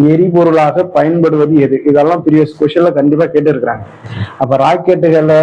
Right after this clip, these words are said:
அஹ், எரிபொருளா பயன்படுறது எதுனா திரவ ஆக்சிஜன். ஆக்சிஜன் தான் இப்ப எரிபொருளா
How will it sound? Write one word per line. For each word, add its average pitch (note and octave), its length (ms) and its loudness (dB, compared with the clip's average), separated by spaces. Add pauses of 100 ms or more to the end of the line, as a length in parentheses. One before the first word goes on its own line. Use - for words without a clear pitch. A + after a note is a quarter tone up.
(240)
அஹ், C#3+ 240 2
எரிபொருளா E3 600 2
பயன்படுறது D3 520 0
எதுனா D3 320 2 (240)
திரவ E3+ 380 2 (520)
ஆக்சிஜன். C3+ 520 -2 (300)
ஆக்சிஜன் D#3 520 0
தான் E3+ 140 0
இப்ப D3 140 -2
எரிபொருளா D3 480 2